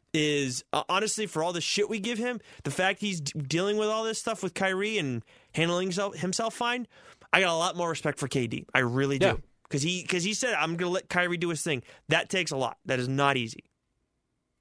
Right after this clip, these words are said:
Speaker 1: I don't know if it
Speaker 2: I have nothing to disagree with that. I just, I, Kyrie is a guy who, I think a couple weeks ago we had an argument about, like, "Oh, well, he's still the better player than Kemba Walker. He, of course he makes teams better." Well,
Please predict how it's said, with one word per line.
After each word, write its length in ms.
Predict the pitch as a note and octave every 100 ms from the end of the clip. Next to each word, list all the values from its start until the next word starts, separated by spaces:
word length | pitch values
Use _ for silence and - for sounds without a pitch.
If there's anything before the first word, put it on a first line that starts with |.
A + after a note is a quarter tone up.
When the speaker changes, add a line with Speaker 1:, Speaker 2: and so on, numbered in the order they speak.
| _
Speaker 1:
I 80 | -
don't 100 | C3
know 60 | B2+
if 100 | B2
it 100 | D3
Speaker 2:
I 60 | C#3+
have 100 | E3
nothing 240 | E3 C#3+
to 60 | B2
disagree 240 | A2+ G#2+
with 100 | B2+ -
that. 160 | D#2+
I 40 | F2
just, 240 | G2 -
I, 140 | A#2 A#2+ - C#3 -
Kyrie 340 | E3 G3 F#3
is 100 | F3+
a 40 | C#3
guy 260 | D3 C3+
who, 260 | C#3 C#3 C#3
I 120 | C3+
think 160 | F#3 F#3+
a 20 |
couple 140 | D3+
weeks 180 | A#2+ B2
ago 80 | B2+
we 80 | A#2
had 80 |
an 80 | A2
argument 380 | A2 A2+ A2+ G#2+
about, 340 | G2+ G#2 G2+
like, 160 | F2 F#2+
"Oh, 140 | C#3+
well, 320 | A2+ G2 F#2+ - -
he's 160 | F3
still 160 | - F#3+
the 80 | C3
better 160 | B2
player 320 | G#2+ B2+ A#2
than 140 | G#2+ G#2+
Kemba 200 | B2 G#2+
Walker. 320 | A2 A2 G#2+
He, 180 | A2 B2+
of 160 | G#2 A2+
course 300 | - G3+ F#3+
he 80 | A#2+
makes 180 | A2
teams 280 | - G#2+ F#2+
better." 340 | E2+ D2+ C#2 - _ _ _ _
Well, 200 | C3 -